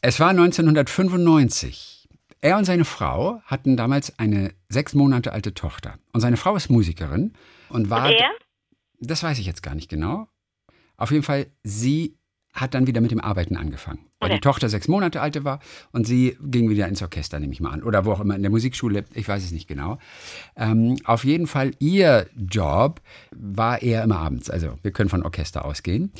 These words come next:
Speaker 2: Mhm.
Speaker 1: Und, äh, kurz bevor sozusagen er dann wieder nach Hause kam. Also das überschnitt sich immer so ganz knapp. Und, äh, sie nahm dann immer in den, in den Zug, also die U-Bahn, bis zu diesem Subway-Stop,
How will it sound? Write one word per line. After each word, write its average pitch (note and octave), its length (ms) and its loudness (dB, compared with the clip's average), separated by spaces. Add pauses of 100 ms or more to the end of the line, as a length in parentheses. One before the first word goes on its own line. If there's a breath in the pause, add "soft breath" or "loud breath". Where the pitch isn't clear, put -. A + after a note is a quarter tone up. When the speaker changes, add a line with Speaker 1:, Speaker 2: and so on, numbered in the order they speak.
Speaker 2:
Mhm. G#3 220 -8
Speaker 1:
Und, B2 400 6 (160)
äh, B2+ 480 -10
kurz - 380 -2 (200)
bevor C3 1400 0
sozusagen B2 760 -2 (120)
er C3+ 300 2
dann A#2+ 180 4
wieder A2 180 0
nach G#2 100 2
Hause F#2 220 -2
kam. A1+ 320 -14 (140)
Also G2+ 200 -4
das A#2 140 -4
überschnitt C#3 520 2
sich A2 180 -2
immer F#2+ 240 0
so F#2 220 -4
ganz F#2 280 -4
knapp. C#2+ 340 -6
Und, F2+ 260 -2
äh, G#2 180 0
sie B2+ 180 4
nahm C#3+ 300 2
dann C#3+ 140 2
immer A#2+ 220 0
in G#2 120 -4
den, F2 320 -4
in F2+ 460 -4
den E2+ 160 0
Zug, - 300 -4
also E2 200 -6
die D#2 260 -4
U-Bahn, D#3+ 400 0 (600 loud breath)
bis E3 260 2
zu - 100 0
diesem G2+ 260 2
Subway-Stop, - 880 -4